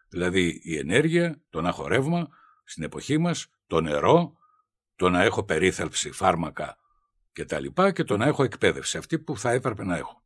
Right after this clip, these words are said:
Αυτά για μένα είναι αδιαπραγμάτευτα. Είναι δημόσια αγαθά. Με αυτήν την έννοια, λοιπόν, είμαι κατά, των ιδιωτικών πανεπιστημίων, αν και ουσιαστικά έχουμε με τα κολέγια τα οποία έχουν πια επαγγελματικά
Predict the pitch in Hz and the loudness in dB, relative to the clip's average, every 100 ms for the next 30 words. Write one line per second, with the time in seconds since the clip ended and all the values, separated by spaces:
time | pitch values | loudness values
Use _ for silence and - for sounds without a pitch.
0 | _ _ _ _ _ _ _ _ - 101 | _ _ _ _ _ _ _ _ -14 -2
1 | 190 160 123 196 214 170 190 170 151 139 | 2 2 2 0 0 0 0 0 0 -2
2 | 123 117 - - _ _ _ - 165 139 | -2 -4 -6 -18 _ _ _ 0 2 4
3 | 135 151 - 131 120 104 - - _ - | 4 2 2 0 -2 -6 -10 -16 _ -20
4 | _ - 98 - 190 170 151 147 120 104 | _ 0 2 4 2 2 4 2 2 0
5 | 127 226 220 208 202 - 151 - - - | 0 2 2 2 0 2 0 0 -6 -10
6 | _ _ - 95 85 80 - - 67 67 | _ _ -6 -4 -2 -4 -6 -10 -12 -12
7 | - - 190 214 - - - - 190 175 | -10 -4 -2 -2 -6 -14 -14 -2 0 2
8 | 160 147 117 127 165 175 151 90 95 180 | 0 2 -2 -2 0 2 2 0 -2 -2
9 | - _ _ _ _ - 180 175 156 - | -6 _ _ _ _ -4 -2 2 2 2
10 | 113 107 170 185 170 135 165 143 135 135 | 2 4 4 2 0 -2 0 0 -2 -6
11 | 135 156 151 127 101 87 85 92 175 202 | -4 -2 -2 0 0 0 -2 -2 -2 -2